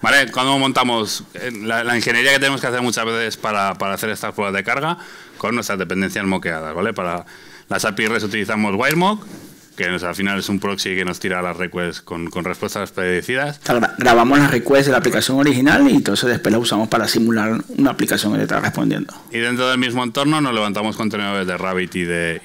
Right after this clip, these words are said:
Speaker 1: y de S Q L Server para que con las pruebas de carga, si por ejemplo estamos haciendo, realizando un pago o generando, eh, o estamos ocupando un avión, que nuestras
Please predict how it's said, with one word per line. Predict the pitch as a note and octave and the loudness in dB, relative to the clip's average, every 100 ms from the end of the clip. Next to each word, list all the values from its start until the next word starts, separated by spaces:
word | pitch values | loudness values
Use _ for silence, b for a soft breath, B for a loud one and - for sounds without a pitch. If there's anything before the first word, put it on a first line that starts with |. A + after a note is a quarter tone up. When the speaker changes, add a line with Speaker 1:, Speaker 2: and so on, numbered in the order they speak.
| - | -4
Speaker 1:
y | |
de | F#2 | -4
S | E2+ F#2+ | -4 -6
Q | F#2+ | -4
L | F2+ | -4
Server | E2 G2 A2+ A2 | -4 -4 -4 -4
para | F#2+ F2 | -4 -4
que | F2 E2+ - B B - | -4 -6 -8 B B -6
con | G2 | -2
las | F#2+ F#2+ F#2+ | -2 -2 -2
pruebas | A2 | -2
de | G#2 G2 | 0 0
carga, | A2+ G2+ E2+ | 0 0 -4
si | F2 | -6
por | E2 | -6
ejemplo | F2+ F2 | -4 -4
estamos | F2 F#2+ F2 | -2 -2 -4
haciendo, | F#2+ F2+ D#2+ - - | -4 -6 -6 -12 -10
realizando | F2 E2 E2 | -8 -8 -8
un | E2 | -6
pago | F2+ F2+ E2+ | -6 -6 -6
o | D#2+ | -8
generando, | D#2 E2+ E2 E2+ E2+ E2+ - B B B | -6 -6 -4 -4 -4 -6 -10 B B B
eh, | F#2+ F2 E2+ E2+ E2 D#2+ D#2+ F2 F2+ | -6 -4 -2 -2 -4 -8 -12 -12 -12
o | F#2 | -8
estamos | F2+ F#2+ F#2 | -6 -4 -4
ocupando | F#2 G2 G2+ | -2 0 0
un | G2 | 0
avión, | F#2 F#2+ G#2 | 0 0 -2
que | G#2+ | -4
nuestras | F2+ D#2+ D#2+ | -6 -6 -10